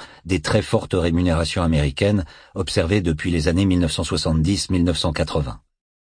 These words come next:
Autrement dit, plusieurs phénomènes distincts se cumulent au cours des dernières décennies.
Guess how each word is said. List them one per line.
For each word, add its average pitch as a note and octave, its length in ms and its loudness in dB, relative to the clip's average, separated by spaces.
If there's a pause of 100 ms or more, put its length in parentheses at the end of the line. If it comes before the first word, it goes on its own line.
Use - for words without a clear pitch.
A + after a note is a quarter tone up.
(580)
Autrement A#2 380 4
dit, C3 240 4 (440)
plusieurs C#3+ 320 2
phénomènes G#2+ 460 2
distincts G2+ 540 0 (340)
se - 200 0
cumulent A#2+ 500 4
au G2 100 0
cours G#2 300 2
des F#2 160 2
dernières G2 360 2
décennies. F#2 520 0